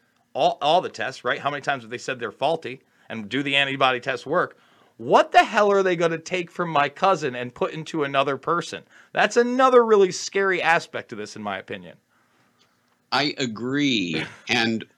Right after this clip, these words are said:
Speaker 2: yeah, if this was something that was unfolding over the course of years and there was, uh, you know, enough time to research, but it seems that this is happening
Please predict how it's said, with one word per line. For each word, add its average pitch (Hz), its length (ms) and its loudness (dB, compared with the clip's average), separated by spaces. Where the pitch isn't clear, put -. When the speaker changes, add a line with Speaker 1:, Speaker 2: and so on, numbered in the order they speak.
Speaker 2:
yeah, 143 280 2
if 143 160 0
this 175 200 -4
was 165 140 0
something 147 280 0
that 131 100 0
was 123 120 -4
unfolding 135 520 -2
over 120 120 -2
the 117 80 -2
course 123 180 -2
of 110 100 -4
years 113 520 0
and 104 120 0
there 101 80 0
was, 98 320 -4
uh, 87 240 -4
you 98 220 -2
know, 98 120 0
enough 107 280 -2
time 110 280 -4
to 98 80 -6
research, 104 540 -2
but 92 140 -2
it 107 100 0
seems 131 460 2
that - 180 -4
this 143 160 0
is 127 100 -4
happening 110 480 -2